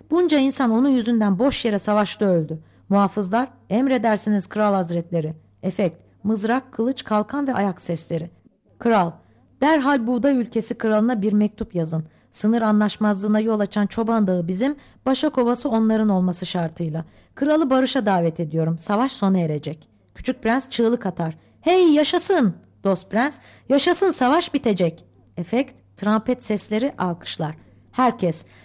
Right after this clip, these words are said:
"Yaşasın kralımız, yaşasın büyük kralımız." Kral,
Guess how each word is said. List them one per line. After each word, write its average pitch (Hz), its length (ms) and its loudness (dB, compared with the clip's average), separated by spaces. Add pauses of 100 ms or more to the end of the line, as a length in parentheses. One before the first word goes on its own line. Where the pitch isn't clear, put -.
(120)
"Yaşasın 320 460 2
kralımız, 196 640 2
yaşasın 311 480 0
büyük 359 240 4
kralımız." 170 580 0 (300)
Kral, 196 320 -2